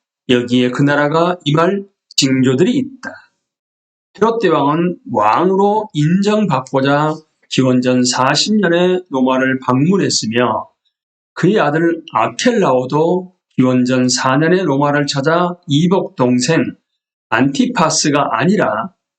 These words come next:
자신에게 왕위 계승권이 있음을 주장했다. 예수는 청중에게 익숙한 정치적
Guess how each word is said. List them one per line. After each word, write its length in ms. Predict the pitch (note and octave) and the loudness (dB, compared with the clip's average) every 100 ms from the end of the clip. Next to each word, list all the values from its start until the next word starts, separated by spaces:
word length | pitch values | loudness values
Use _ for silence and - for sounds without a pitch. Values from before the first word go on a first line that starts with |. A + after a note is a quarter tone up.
| _ | _
자신에게 560 | - B2 B2 D#3 D3+ D3+ | -14 -4 0 2 2 0
왕위 520 | C#3+ C3 C3 C#3+ E3 | 0 0 0 0 -2
계승권이 640 | - C#3+ D3 G3 F#3+ G3+ F#3 | -2 0 0 0 0 2 2
있음을 600 | - D#3+ D3+ D3+ D#3 D#3 _ - | 0 0 2 0 -2 -6 _ -6
주장했다. 920 | - C3+ C3+ C3 C3 B2 - - E2+ - _ _ _ _ _ _ _ _ _ _ _ _ _ _ | -2 2 2 0 -2 -4 -4 -6 -6 -8 _ _ _ _ _ _ _ _ _ _ _ _ _ _
예수는 460 | C3+ C3+ C3+ F3+ A3 | 0 2 2 0 0
청중에게 840 | - - A#3 A3 G#3+ F3+ F3+ F3+ D#3 | -2 0 0 2 2 2 2 0 -2
익숙한 760 | D#3+ E3 - F#3+ - G#3 G3+ | -4 -4 -6 -6 -2 0 0
정치적 680 | - C3+ C#3 C3+ F#3 G#3+ - | 0 -2 0 0 0 0 -4